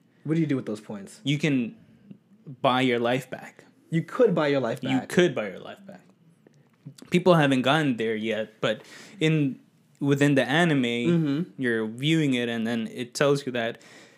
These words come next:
Speaker 2: people have been able to, like, buy, like, better gear, more weapons.
Speaker 1: More gear. I remember this. It was like an R P G element, but except it was, it was life or death.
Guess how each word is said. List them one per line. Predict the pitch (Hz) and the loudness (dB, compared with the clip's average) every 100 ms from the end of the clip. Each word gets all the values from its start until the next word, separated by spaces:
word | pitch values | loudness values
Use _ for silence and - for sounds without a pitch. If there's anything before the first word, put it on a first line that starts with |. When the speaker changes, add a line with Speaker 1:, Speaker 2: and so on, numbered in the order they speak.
| - | -4
Speaker 2:
people | 170 170 | -2 2
have | 156 | 2
been | 139 143 | 2 0
able | 139 | -2
to, | 135 | -2
like, | 123 113 123 | -2 -4 -2
buy, | 117 117 123 110 - _ _ _ - | -4 -2 -6 -8 -12 _ _ _ -14
like, | 139 117 113 127 | -8 -8 -8 -4
better | 135 123 | -2 -2
gear, | 110 - 185 180 170 165 156 | -4 -2 0 2 0 0 0
more | 135 120 110 | 0 -2 -4
weapons. | 131 147 151 139 143 | -4 -2 2 4 4
Speaker 1:
More | 165 170 | 4 4
gear. | 147 151 151 151 | 2 2 4 2
I | |
remember | 151 185 190 | 2 4 4
this. | 139 117 - - - | 2 -2 -8 -14 -4
It | |
was | 165 | 0
like | 175 | 0
an | 147 | 0
R | 160 | 0
P | 170 | 0
G | 165 156 | 0 2
element, | 135 143 135 120 | 2 0 -2 -2
but | 127 | -2
except | 131 143 127 | -2 -2 -4
it | 123 | -4
was, | 120 - 120 | -6 -10 -10
it | |
was | 117 113 | -8 -6
life | 107 110 | -4 -4
or | 107 | -4
death. | 113 107 - | -4 -4 -8